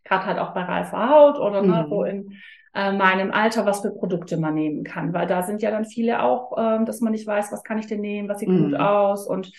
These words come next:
Speaker 1: damit
Speaker 2: Wie
Speaker 1: die
Speaker 2: wählst du das aus? Also, das sind ja dann in der Regel auch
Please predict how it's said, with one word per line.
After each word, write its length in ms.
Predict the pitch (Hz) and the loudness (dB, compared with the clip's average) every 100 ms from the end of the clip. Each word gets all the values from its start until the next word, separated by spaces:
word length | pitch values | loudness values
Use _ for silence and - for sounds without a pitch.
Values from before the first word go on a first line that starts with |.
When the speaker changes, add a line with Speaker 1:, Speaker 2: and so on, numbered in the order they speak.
| - - | -20 -4
Speaker 1:
damit 220 | 208 208 | 4 6
Speaker 2:
Wie 40 | 196 | 8
Speaker 1:
die 60 | |
Speaker 2:
wählst 400 | 185 190 196 - | 10 10 6 2
du 20 | |
das 180 | 214 202 | -2 -2
aus? 380 | - 143 208 370 | 2 4 6 4
Also, 220 | - 190 | 2 2
das 360 | 185 180 175 180 | 0 0 0 2
sind 120 | 196 | 2
ja 140 | 190 175 | 4 4
dann 240 | 165 160 - - - | 2 0 -6 -20 0
in 140 | 175 | 4
der 180 | 175 160 | 6 6
Regel 260 | 160 165 170 | 6 6 4
auch 380 | 147 - - | 0 -2 -8